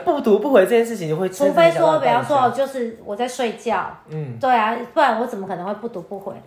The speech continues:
Speaker 1: 对啊。
Speaker 2: 我三不五时就在看手机了，
Speaker 1: <laughs>
Speaker 2: 怎么可能会不读不回？
Speaker 1: 所以已读不回比较严重，还是不读不回？
Speaker 2: 没有啊，就是，所以我觉得其实已读不回，我就当作我真的没看到啊。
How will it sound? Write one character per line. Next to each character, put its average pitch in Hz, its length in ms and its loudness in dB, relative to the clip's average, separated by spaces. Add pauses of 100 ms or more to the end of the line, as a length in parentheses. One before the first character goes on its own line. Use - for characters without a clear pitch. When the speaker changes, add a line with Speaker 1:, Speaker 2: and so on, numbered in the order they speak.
(120)
Speaker 1:
对 175 100 0
啊。 151 180 0
Speaker 2:
我 147 60 0
三 349 260 2
不 359 140 4
五 247 60 0
时 220 160 -8
就 254 120 -2
在 285 120 -2
看 285 200 -4
手 170 160 -4
机 220 220 -2
了， 214 240 0
Speaker 1:
<laughs> - 240 -20
Speaker 2:
怎 254 160 2
么 247 140 -2
可 339 160 4
能 240 80 0
会 311 100 4
不 320 140 -2
读 247 140 -2
不 269 180 -6
回？ 170 260 -4 (260)
Speaker 1:
所 202 120 0
以 196 140 0
已 - 20 -2
读 185 160 0
不 240 100 -2
回 185 160 4
比 131 140 -4
较 233 100 8
严 202 160 2
重， 170 80 -6
还 208 100 2
是 196 100 -2
不 196 180 -2
读 147 140 -4
不 165 120 -8
回？ 131 240 -6 (640)
Speaker 2:
没 349 140 -6
有 415 120 2
啊， 320 260 4
就 359 120 -2
是， 403 200 -2
所 403 100 0
以 392 40 6
我 262 120 4
觉 254 160 -2
得 262 80 -2
其 269 180 -6
实 262 280 -6
已 202 120 -12
读 226 180 -8
不 269 140 -4
回， 262 80 2
我 202 120 0
就 208 160 -8
当 226 180 -6
作 240 80 -10
我 190 100 -8
真 220 140 -12
的 208 80 -8
没 170 120 -12
看 175 200 -14
到 165 100 -10
啊。 151 240 -12